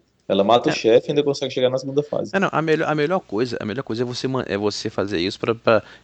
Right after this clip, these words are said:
Speaker 2: é, botar ela pra come-, botar seu filho pra começar pelo básico,
Speaker 1: Uhum.
Speaker 2: começar pelos, pelos melhores, pelos clássicos, pra não virar um mimimi gamer como nós estamos na época de hoje em dia. Nós estamos na época do mimimi gamer.
Speaker 1: É.
Speaker 2: E tudo é ruim,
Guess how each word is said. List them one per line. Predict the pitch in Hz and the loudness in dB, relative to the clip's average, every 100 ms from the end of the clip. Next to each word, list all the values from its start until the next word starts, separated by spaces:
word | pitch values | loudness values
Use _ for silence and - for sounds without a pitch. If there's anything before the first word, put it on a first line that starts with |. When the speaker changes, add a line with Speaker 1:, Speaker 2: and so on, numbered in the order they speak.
| _ | _
Speaker 2:
é, | 98 | 0
botar | 101 95 104 104 | 2 2 4 6
ela | 104 107 | 6 4
pra | 110 | 0
come-, | 104 101 | -2 -2
botar | 92 98 104 | 0 0 0
seu | 107 90 85 | -2 -2 -2
filho | 104 101 92 | -4 -4 -4
pra | 107 | -2
começar | 107 92 - 104 | -2 -2 0 -2
pelo | - 113 104 | 0 -4 -2
básico, | 95 95 107 107 120 131 - _ _ _ _ _ _ | -2 2 0 0 -8 -12 -16 _ _ _ _ _ _
Speaker 1:
Uhum. | 143 160 143 120 | 0 0 2 0
Speaker 2:
começar | 117 | 0
pelos, | 113 113 107 | 0 0 -2
pelos | 104 98 101 | -4 -4 -6
melhores, | 101 98 92 95 107 | -2 -2 0 -2 -2
pelos | 98 - | -4 -6
clássicos, | - 98 104 - - 90 - - - _ _ | -2 -2 0 -4 -8 -14 -16 -20 -20 _ _
pra | 101 | 2
não | 123 131 | 2 0
virar | 123 120 | 4 4
um | 127 | 4
mimimi | 127 131 135 127 120 | 2 0 2 2 2
gamer | 117 113 107 101 98 | 4 6 6 6 0
como | 101 101 | 0 0
nós | 98 | -2
estamos | 104 | -2
na | 101 90 | 0 2
época | 95 - 92 | 0 -2 -6
de | |
hoje | 85 92 | -6 -6
em | |
dia. | 71 107 | -6 -4
Nós | 95 | -4
estamos | 113 113 | -6 -4
na | 107 | -4
época | 101 123 | -4 -4
do | |
mimimi | 120 123 120 131 | -4 -2 -4 -4
gamer. | 117 95 87 95 _ _ _ _ _ - - | 0 0 -2 -10 _ _ _ _ _ -6 4
Speaker 1:
É. | 113 98 | 6 6
Speaker 2:
E | |
tudo | - - 113 113 147 139 | 2 -4 0 2 4 4
é | |
ruim, | 120 113 98 92 98 107 | 2 0 -2 -4 -4 -6